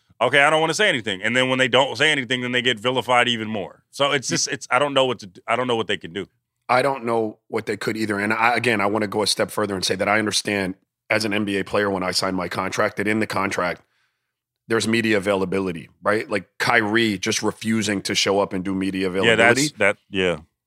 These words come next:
Speaker 2: You've breached, you've breached contract, right? They can fine you or do whatever they need to do. That's part of your, but no one says that you have to get up there and give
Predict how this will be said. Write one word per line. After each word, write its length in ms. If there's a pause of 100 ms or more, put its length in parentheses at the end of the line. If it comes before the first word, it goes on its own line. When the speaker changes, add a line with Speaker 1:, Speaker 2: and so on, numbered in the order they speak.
(160)
Speaker 2:
You've 160
breached, 400
you've 160
breached 240
contract, 560
right? 180
They 160
can 220
fine 300
you 100
or 60
do 100
whatever 240
they 80
need 260
to 80
do. 80
That's 160
part 220
of 80
your, 100 (220)
but 140
no 240
one 200
says 280
that 120
you 80
have 220
to 80
get 220
up 180
there 320 (880)
and 220
give 460